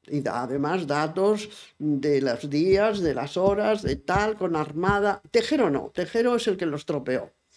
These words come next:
Pero esto ya forma parte, pues, de lo que podríamos hablar de un, bueno, de una tarde de, de comentarios, ¿no?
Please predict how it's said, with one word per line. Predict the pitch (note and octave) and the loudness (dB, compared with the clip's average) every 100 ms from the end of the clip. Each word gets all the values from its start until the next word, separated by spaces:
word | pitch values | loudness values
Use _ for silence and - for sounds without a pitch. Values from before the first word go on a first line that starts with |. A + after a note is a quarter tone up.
| - - - - _ | -18 -18 -20 -20 _
Pero | E3+ D#3+ F3+ | 2 4 4
esto | F#3 A3+ A3+ | 4 4 2
ya | F3+ F3 | 4 2
forma | F3 E3+ E3 D#3+ | 0 -2 -2 0
parte, | F3+ F3+ G3 | 0 2 0
pues, | F3 D#3 | 0 -2
de | D#3 | -2
lo | D3 C#3 | -2 -4
que | D3 | -6
podríamos | C#3+ C#3 D#3+ D#3 D#3+ D#3 | -4 -2 0 0 -2 -4
hablar | D#3 D#3 D#3+ F3 | -4 -2 -2 -2
de | E3+ D#3+ | -2 -2
un, | D3 C#3 B2 B2+ A#2 | 0 -2 -4 -6 -6
bueno, | C#3+ A2+ C3+ | -6 -6 -4
de | |
una | E3 D#3+ | -2 -2
tarde | D#3+ D#3+ E3 E3 | -2 -2 0 0
de, | D3+ D3 - - - - - | 0 0 -2 -8 -20 -20 -6
de | D#3+ | -4
comentarios, | D#3+ D#3+ D3 C#3 G2+ F#2 G#2 - | -2 0 0 0 -2 -4 -10 -4
¿no? | G#3 C4 | -4 -4